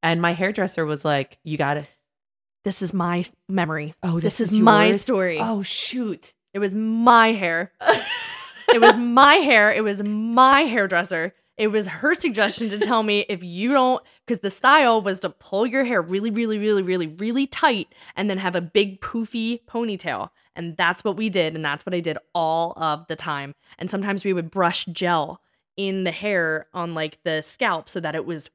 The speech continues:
Speaker 2: quite literally, like, straight hair and then a poofy ponytail. And she was like, "You gotta stop working out like this or else you're not gonna have any hair left."
Speaker 1: That
Speaker 2: So,
Speaker 1: wasn't me?
Speaker 2: that was not you. And then I never wore my hair up again and brought it home when I moved home from New York.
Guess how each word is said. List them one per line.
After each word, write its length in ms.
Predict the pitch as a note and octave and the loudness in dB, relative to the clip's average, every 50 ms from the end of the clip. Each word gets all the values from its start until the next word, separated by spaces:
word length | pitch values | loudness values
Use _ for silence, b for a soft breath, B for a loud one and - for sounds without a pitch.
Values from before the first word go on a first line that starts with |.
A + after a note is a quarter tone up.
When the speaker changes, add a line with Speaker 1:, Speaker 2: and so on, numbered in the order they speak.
| _ _ _ | _ _ _
Speaker 2:
quite 260 | - A#3 A#3 A#3 - | -6 -6 -6 -6 -6
literally, 560 | G#3+ G#3+ G#3+ - - A3 G3 F#3 F3 E3+ E3 | -6 -6 -6 -4 -4 -4 -4 -4 -4 -4 -6
like, 220 | D#3 D3+ D3 - _ _ _ _ | -6 -6 -8 -8 _ _ _ _
straight 380 | - - - G3 B3+ E4 F#4 - | -10 -8 -4 -4 -4 -4 -4 -6
hair 220 | E3 C3 B2+ - _ _ _ _ _ - | -8 -10 -10 -18 _ _ _ _ _ -6
and 160 | - G3 F3+ | -4 -4 -2
then 100 | D#3+ D#3+ | -4 -4
a 60 | D#3 | -6
poofy 560 | _ - - G3+ E3+ - - D3+ D3+ D3 D3 | _ -10 -12 -12 -12 -10 -8 -8 -8 -8 -8
ponytail. 440 | - E3 D#3+ D3+ D#3 D3+ D#3 C#3 D3 | -8 -8 -6 -6 -6 -8 -8 -8 -10
And 120 | D#3 D#3+ | -10 -10
she 80 | - E3+ | -12 -12
was 160 | E3 D3+ D#3+ | -12 -10 -8
like, 180 | D#3+ D3 D3 _ _ _ _ _ | -8 -8 -8 _ _ _ _ _
"You 200 | - D#3 E3 E3 | -14 -12 -8 -4
gotta 240 | F3+ E3 D3+ C#3+ C#3+ | -2 0 0 -2 -4
stop 220 | - D3+ D3 - | -6 -10 -10 -8
working 240 | D3 D3 - D#3 D3+ | -10 -10 -10 -10 -8
out 160 | D3+ D#3+ D#3+ | -8 -8 -8
like 120 | E3 D#3+ | -10 -12
this 200 | - B2+ B2 - | -12 -14 -14 -8
or 80 | E3+ D#3 | -6 -6
else 160 | C#3+ C3+ - | -6 -6 -8
you're 60 | D#3 | -8
not 140 | D3 C#3 - | -8 -10 -12
gonna 120 | - D#3 D3+ | -12 -12 -12
have 100 | D#3+ D3 | -12 -12
any 140 | D3 C#3+ | -12 -14
hair 180 | C#3 D#3 D#3 - | -10 -8 -8 -8
left." 340 | - F#2 - F3 - _ _ _ _ _ _ _ _ - | -8 -8 -10 -10 -14 _ _ _ _ _ _ _ _ -12
Speaker 1:
That 100 | A#3+ B3+ | -8 -2
Speaker 2:
So, 60 | B3+ G3+ F3 | 0 2 2
Speaker 1:
wasn't 140 | E3+ E3+ E3 | 2 2 0
me? 300 | G#3 A3+ D4+ G4 G4 _ - | -2 -2 -4 -6 -10 _ -14
Speaker 2:
that 100 | F#3+ A3+ | -8 -6
was 120 | A#3 F3+ G#3+ | -4 0 2
not 380 | G#3+ G3+ G#3 G#3 B3+ C#4+ - | 2 2 2 2 0 -4 -4
you. 400 | G3 G3+ C4+ E4 E4 G3+ D3+ D3 b b b b b _ - | 0 2 4 4 4 4 0 -4 b b b b b _ -2
And 160 | G3+ G#3 G3+ | 0 0 2
then 160 | F#3+ G3 G3 | 2 2 2
I 160 | F#3+ F#3 F#3 F#3 | 2 2 0 0
never 420 | F3+ D#3 D#3 D#3+ D#3+ E3+ G3 G3 | -2 -4 -4 -6 -2 -2 0 -2
wore 220 | F#3+ F#3 F#3 F3+ | 0 -2 -2 -2
my 140 | F3+ E3 D#3+ | 0 0 -2
hair 300 | E3 - A3+ C#4 C#4 G#3 | -2 -2 0 2 4 4
up 160 | D#3 D#3 - | 4 2 0
again 440 | E3 D#3 D#3 D3 C#3+ C#3+ D#3+ G#3 G3 _ _ _ _ _ _ _ - | -4 -4 -4 -4 -4 -4 -4 -6 -6 _ _ _ _ _ _ _ -6
and 500 | F#3 F3+ E3+ E3 D#3+ D#3 D#3 D#3+ D#3+ - - _ _ - | -4 -2 -2 -2 -4 -4 -6 -8 -8 -10 -12 _ _ -4
brought 220 | F#3 F3 E3 F3 E3 | 0 0 2 2 0
it 100 | - - | -2 -4
home 320 | - G#3 G#3 A3 A3+ G3+ | -4 0 2 2 2 2
when 100 | F3 D#3+ | 0 -2
I 60 | E3 E3+ | -2 -2
moved 200 | E3+ F3 E3+ F3+ | -2 -4 -4 -4
home 160 | F3+ F3 E3 | -6 -6 -6
from 140 | E3+ D#3+ D#3 | -6 -8 -8
New 60 | D3+ | -6
York. 500 | D#3 E3 A3+ A#3+ F#3+ D#3 D#3 E3 _ _ | -4 -2 0 0 2 0 0 -2 _ _